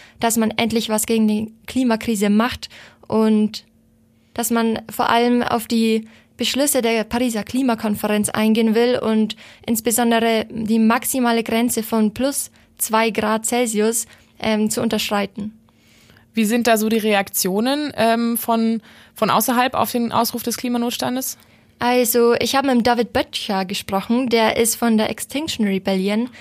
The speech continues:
Speaker 1: ein Klimaaktivist in München. Und der fand es eigentlich ganz gut, ja.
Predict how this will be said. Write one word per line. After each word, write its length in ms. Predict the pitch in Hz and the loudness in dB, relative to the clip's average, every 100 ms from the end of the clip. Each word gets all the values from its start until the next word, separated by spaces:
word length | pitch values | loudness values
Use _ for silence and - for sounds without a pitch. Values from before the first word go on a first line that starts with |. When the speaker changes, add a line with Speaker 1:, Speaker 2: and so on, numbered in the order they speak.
| - - | -20 -10
Speaker 1:
ein 220 | - 220 220 | -2 0 0
Klimaaktivist 840 | 254 277 233 220 - 185 208 - | 2 2 2 -2 -4 -2 -2 -2
in 120 | 202 | 0
München. 460 | 196 196 - 233 254 - - - _ | 0 0 0 -2 -2 -8 -20 -20 _
Und 280 | 247 247 233 | 0 2 2
der 80 | 240 | 0
fand 220 | 262 294 | 0 -2
es 120 | 285 | -2
eigentlich 240 | - 254 - | -2 -2 -2
ganz 240 | 254 240 | -4 -4
gut, 240 | 285 226 | -6 -4
ja. 220 | 208 196 | -4 -4